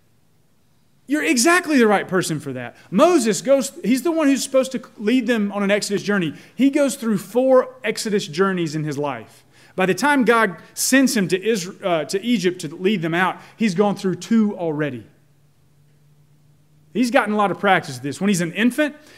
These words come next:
he's placed in the basket. He moves through the waters of the sea. He's caught up in the reeds.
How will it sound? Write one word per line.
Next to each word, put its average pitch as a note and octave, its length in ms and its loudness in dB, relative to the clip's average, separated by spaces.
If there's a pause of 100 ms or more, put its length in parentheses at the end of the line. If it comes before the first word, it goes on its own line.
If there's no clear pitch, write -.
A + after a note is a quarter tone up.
he's - 500 -4
placed G#3 300 4
in F#3 60 2
the E3+ 40 -2
basket. A#3+ 460 2 (180)
He F#3 120 0
moves A3+ 580 4 (220)
through G#3 200 0
the E3+ 100 0
waters G#3+ 600 0
of D#3+ 140 -4
the D3+ 40 -6
sea. C4 680 -2 (880)
He's F3+ 180 -2
caught A#3 320 0
up B3+ 220 2
in G3 80 2
the F3 100 0
reeds. B3 1080 0